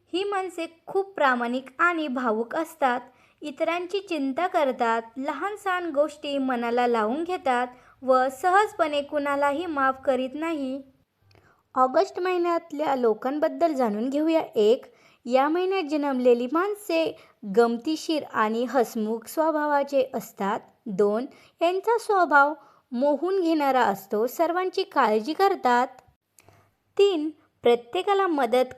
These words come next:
करणे हा त्यांचा स्वभाव असतो. यांना धाडसी कामे करायला आवडतात. चार,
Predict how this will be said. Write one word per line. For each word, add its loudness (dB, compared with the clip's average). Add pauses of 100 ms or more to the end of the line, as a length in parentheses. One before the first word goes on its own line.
करणे 2 (200)
हा 2
त्यांचा 0
स्वभाव 4
असतो. 2
यांना 2
धाडसी 0
कामे 0
करायला 4 (120)
आवडतात. 4 (520)
चार, 4